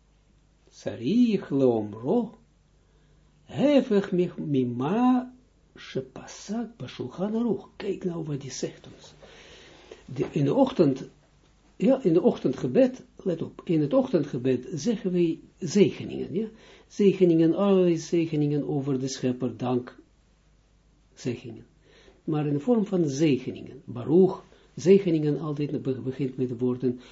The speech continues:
Baruch atah Hashem, gezegend bent u Hawaia, enzovoort. Dat is een zegening. Want wordt ook de naam Hawaia uitgesproken.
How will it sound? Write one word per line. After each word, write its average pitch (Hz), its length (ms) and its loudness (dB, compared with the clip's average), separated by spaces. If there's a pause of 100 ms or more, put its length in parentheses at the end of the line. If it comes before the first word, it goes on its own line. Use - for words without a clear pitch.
(100)
Baruch 147 480 0
atah 135 280 -2
Hashem, 123 460 -6
gezegend 135 720 -4
bent 123 280 -4
u 123 140 2
Hawaia, - 500 -12 (580)
enzovoort. - 680 -16 (840)
Dat 165 120 0
is 143 80 -4
een 151 100 0
zegening. - 500 -8 (560)
Want - 200 -16
wordt 117 220 -14
ook 123 180 -6
de 127 100 -2
naam 123 400 -2
Hawaia 151 640 -2 (460)
uitgesproken. - 640 -18